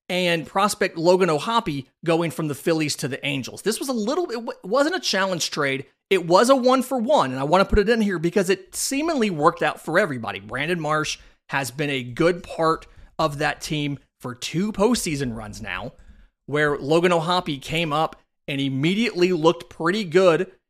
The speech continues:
in that small sample that he got in twenty twenty-two. Batted two eighty-six. I don't think he hit any home runs in that small sample, but two walks and three strikeouts was n-, not bad. This year,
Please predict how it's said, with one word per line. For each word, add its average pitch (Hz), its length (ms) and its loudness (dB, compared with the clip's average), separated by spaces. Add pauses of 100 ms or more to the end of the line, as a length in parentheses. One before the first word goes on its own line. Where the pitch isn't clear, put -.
(180)
in 160 220 0
that 160 260 -2
small 160 560 -2
sample 185 460 -2
that 170 120 -2
he - 160 -8
got 147 400 0
in 156 220 -4
twenty 135 500 -6
twenty-two. 147 1000 -4 (800)
Batted 156 380 2
two 196 260 -2
eighty-six. 175 960 0 (460)
I 131 120 -6
don't 226 160 0
think 285 100 -4
he 226 80 2
hit 220 100 2
any 202 100 0
home 175 260 0
runs 160 200 2
in 170 60 -4
that 156 160 -4
small 160 240 -4
sample, 156 380 -2
but 135 180 -6
two 190 140 0
walks 170 260 2
and 143 80 -10
three 160 140 -2
strikeouts 147 600 0
was 135 200 -10
n-, 151 120 -10
not 120 260 -8
bad. 151 260 0 (280)
This 165 460 0
year, 139 480 -4